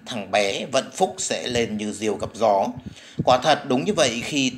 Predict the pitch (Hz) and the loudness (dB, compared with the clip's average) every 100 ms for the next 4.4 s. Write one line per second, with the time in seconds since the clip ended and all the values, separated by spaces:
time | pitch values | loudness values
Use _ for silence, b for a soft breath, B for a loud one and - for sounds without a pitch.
0 | - - 165 139 127 123 104 107 104 143 | -8 -2 0 0 -2 -4 2 4 4 0
1 | - 214 214 127 107 - 104 101 95 - | 2 2 2 -2 -2 0 2 2 -2 -8
2 | 110 165 127 101 95 98 127 143 117 107 | -4 -4 -2 -4 -4 -4 -2 0 0 0
3 | - - - - 104 - - 98 104 - | -2 -4 -4 0 0 0 -4 -6 -6 -4
4 | 123 95 143 | -4 -2 -2